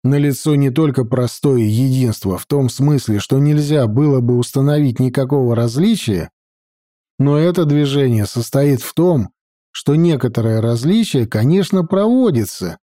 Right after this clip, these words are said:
но так как это различие не есть различие,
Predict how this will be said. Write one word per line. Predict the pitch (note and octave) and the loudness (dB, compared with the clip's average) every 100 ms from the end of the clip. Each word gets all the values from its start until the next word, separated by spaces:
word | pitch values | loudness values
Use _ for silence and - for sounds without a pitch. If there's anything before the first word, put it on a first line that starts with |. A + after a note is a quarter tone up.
| _ _ _ _ | _ _ _ _
но | A2+ B2+ | -2 0
так | D3+ C3+ | 0 -2
как | - A#2 | -2 -2
это | B2+ B2 | -2 0
различие | C3 B2+ D3+ C#3+ - B2 | -2 0 0 0 0 2
не | C3+ C#3+ | 2 2
есть | C#3+ C3 A2+ | 2 0 0
различие, | A2+ A#2 A#2+ G3+ A3 - G3 F#3+ | -2 0 2 0 0 0 0 0